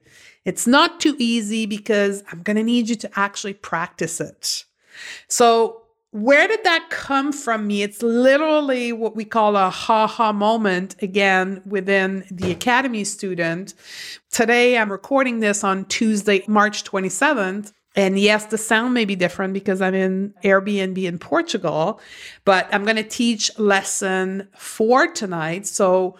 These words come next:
we're at the point where we've learned the self-sabotaging behavior that each one of us has, which, by the way, are very unique to each one of you.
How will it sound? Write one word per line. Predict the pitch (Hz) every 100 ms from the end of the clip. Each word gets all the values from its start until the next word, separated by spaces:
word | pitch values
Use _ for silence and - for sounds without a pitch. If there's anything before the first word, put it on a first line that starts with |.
| - - -
we're | 208
at | 254 349
the |
point | 330 - 262 254 247
where | 226 214 214
we've | 208 208 196
learned | 202 202 220 220 226 240 240 233
the | 208 202
self-sabotaging | - - 208 208 - 226 254 311 233 190 202 190
behavior | 185 175 208 190 185 185
that | 185 -
each | 226 220 - 214
one | 214 202
of | 190
us | 190 185 -
has, | 202 190 180 240 247
which, | 208 214 214 -
by | 208
the | 208
way, | 202 208 202
are | 190
very | 185 202 196 208
unique | 202 202 196 202 196 -
to | 208 -
each | 208 202 -
one | 202 190
of | 160
you. | 185 285 208 156 240 339